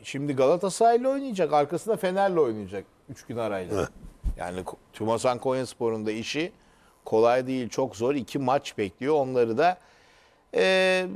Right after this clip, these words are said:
Speaker 1: yani di-, düşme hattı da belki İstanbulspor biraz,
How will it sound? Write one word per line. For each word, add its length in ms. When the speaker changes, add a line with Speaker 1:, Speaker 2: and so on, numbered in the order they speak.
Speaker 1:
yani 440
di-, 400
düşme 360
hattı 420
da 160
belki 320
İstanbulspor 1120
biraz, 500